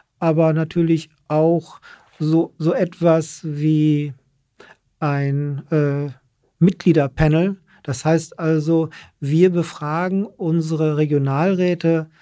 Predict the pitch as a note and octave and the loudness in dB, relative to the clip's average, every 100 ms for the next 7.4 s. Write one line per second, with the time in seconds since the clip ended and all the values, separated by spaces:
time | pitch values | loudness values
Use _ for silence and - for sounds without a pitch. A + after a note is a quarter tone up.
0 | - - _ - F3 D#3+ - - D3 - | -20 -20 _ 0 2 2 0 0 0 0
1 | C#3 - D#3+ G3 A3+ A3 _ - _ _ | -6 0 2 4 2 0 _ -20 _ _
2 | _ _ - F3 F3 F#3 _ A#3 - _ | _ _ 0 4 4 0 _ -20 -20 _
3 | _ - _ - E3 G3+ A3+ F#3 F3 E3 | _ -20 _ -2 4 6 6 2 4 2
4 | D#3+ G3 F#3 D3 C#3 - - D3+ E3+ - | 2 2 2 0 -6 -14 -4 0 0 0
5 | E3 - E3 D#3 - D3+ F3 F#3 E3 D3 | -4 2 0 0 -4 -2 0 0 0 0
6 | D#3 D3+ F3 G3 - D#3+ D3+ D#3 F#3 - | 0 2 0 -2 -4 -4 -2 -2 -4 -2
7 | G3 G3 F3+ | 0 0 -2